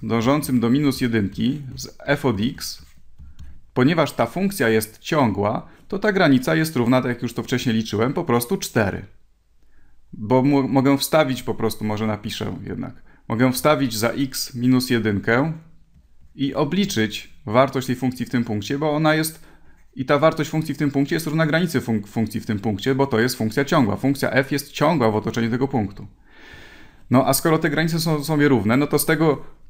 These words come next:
wynika, że granica fu-, funkcji g przy x dążącym do minus jedynki również jest równa cztery. I to jest odpowiedź do tego zadania. Granica tej funkcji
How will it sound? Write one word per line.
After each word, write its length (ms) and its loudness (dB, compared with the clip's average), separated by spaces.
wynika, 640 2
że 160 0
granica 800 2
fu-, 360 -8
funkcji 460 -2
g 380 2
przy 240 -6
x 220 -2
dążącym 420 0
do 80 2
minus 300 2
jedynki 540 -2
również 500 2
jest 180 -2
równa 300 2
cztery. 520 -4
I 80 -8
to 120 2
jest 140 2
odpowiedź 340 0
do 80 -4
tego 200 -2
zadania. 420 2
Granica 340 2
tej 120 2
funkcji 720 -4